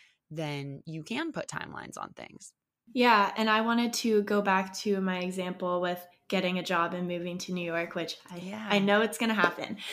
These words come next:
Speaker 2: but I,
Speaker 1: Mm-hmm.
Speaker 2: I wanna say that the reason why I know I can put a timeline like that on, on that, like, goal is because all the steps that I need to do to get there, I already know and have full trust that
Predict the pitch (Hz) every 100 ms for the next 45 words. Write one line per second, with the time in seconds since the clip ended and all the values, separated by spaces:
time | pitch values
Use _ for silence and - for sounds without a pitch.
0 | 320 - 240 226 202 - - 220 220 208
1 | 220 220 240 233 - 214 208 185 - -
2 | - 220 226 240 226 196 185 180 202 220
3 | - 190 180 175 175 185 208 214 214 196
4 | 190 170 170 190 208 226 240 233 240 240
5 | 262 262 262 247 254 262 262 - _ -
6 | 214 214 208 208 208 - 190 185 - 196
7 | 190 226 277 - - - 240 214 226 -
8 | 220 202 190 - _ 202 220 240 247 -
9 | 202 202 - 202 185 185 180 185 - -
10 | 196 185 180 175 190 190 185 - 175 -
11 | 214 233 247 247 196 - 180 185 190 196
12 | 185 175 170 170 190 190 - 190 185 -
13 | 190 180 - - - 202 202 - 180 202
14 | - - 190 175